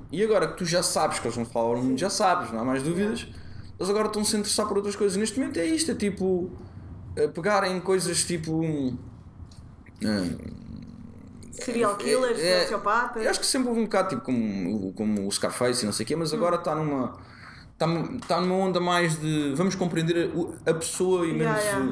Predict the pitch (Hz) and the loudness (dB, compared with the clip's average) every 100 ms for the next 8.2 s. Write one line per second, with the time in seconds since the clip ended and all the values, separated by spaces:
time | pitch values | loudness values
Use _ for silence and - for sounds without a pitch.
0 | - - - 110 104 110 - - 104 - | -4 -8 -2 0 0 -4 -8 -6 -6 -2
1 | 139 147 143 - 143 139 135 135 127 127 | 0 2 0 0 0 0 0 0 0 0
2 | 135 135 156 - - - - - - 214 | 0 0 -2 -4 -10 -14 -14 -16 -4 -2
3 | 254 202 202 - 233 233 233 196 - 185 | 2 4 4 2 2 4 2 2 -2 -2
4 | 160 - 175 170 165 160 220 214 156 190 | -2 -2 0 2 2 0 -2 -2 0 0
5 | 185 196 185 170 147 151 156 170 - 165 | 2 0 2 0 0 0 0 2 2 2
6 | 165 160 160 151 156 156 156 - 143 135 | 2 0 -2 -2 -2 -2 -4 -2 0 0
7 | 139 143 143 147 143 143 143 139 131 120 | 0 -2 0 2 2 -2 -2 -2 0 2
8 | 117 101 | 2 0